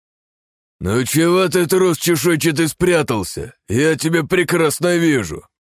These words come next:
Экспозиционный боевой сканер уже давно отметил новую позицию скинувшего обманку зверя.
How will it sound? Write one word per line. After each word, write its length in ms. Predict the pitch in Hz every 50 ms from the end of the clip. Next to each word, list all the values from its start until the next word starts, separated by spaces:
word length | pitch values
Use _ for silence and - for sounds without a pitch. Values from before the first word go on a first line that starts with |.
| _ _ _ _ _ _ _ _ _ _ _ _ _ _ -
Экспозиционный 760 | 78 80 - - - 104 92 92 92 - - 95 92 92 92
боевой 360 | 82 90 90 90 85 90 85
сканер 400 | - - - 95 92 92 92 87
уже 200 | 90 87 82 92
давно 440 | 90 85 92 87 85 92 90 90 92
отметил 420 | 92 - - 95 90 85 - 92
новую 280 | 90 90 87 80 90 85
позицию 500 | - 92 87 80 82 87 82 - 92 87
скинувшего 520 | - - - 92 90 87 80 - - 87
обманку 380 | 87 85 90 90 82 82 - 95
зверя. 480 | 82 85 85 82 80 78 78 82 85